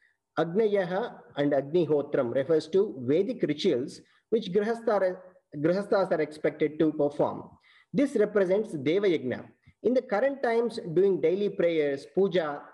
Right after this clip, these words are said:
et cetera can be considered as Deva Yajna, offering to the god. Atitayaha, respecting and taking care of guests. This is embedded in our culture and it comes from this Upanishad. Atithi is the one who visits us without any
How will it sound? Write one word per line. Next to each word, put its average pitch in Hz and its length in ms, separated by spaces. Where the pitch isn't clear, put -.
et - 140
cetera 185 480
can 226 160
be 254 100
considered 208 520
as 156 140
Deva 147 260
Yajna, 139 480
offering 156 460
to 151 60
the 139 80
god. 123 240
Atitayaha, 190 760
respecting 214 720
and 156 180
taking 190 300
care 170 180
of 156 220
guests. - 500
This 226 240
is 247 180
embedded 214 500
in 214 100
our 190 180
culture 180 560
and 156 140
it 170 180
comes 196 240
from 175 260
this 214 280
Upanishad. 156 460
Atithi 233 580
is 156 120
the 160 100
one 185 320
who 156 180
visits 170 380
us 160 180
without 156 400
any 156 320